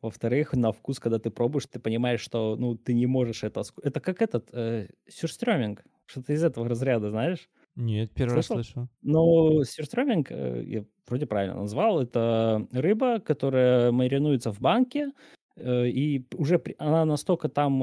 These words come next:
Speaker 1: э, заплесневела и испортилась, но она съедобная.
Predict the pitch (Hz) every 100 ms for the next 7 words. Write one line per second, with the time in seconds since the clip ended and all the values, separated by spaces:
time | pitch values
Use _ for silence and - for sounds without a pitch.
0 | 127 123 120 120 135 139 - 165 180 156
1 | 131 139 - 247 302 180 123 113 - _
2 | _ 135 139 139 233 - 156 143 120 101
3 | -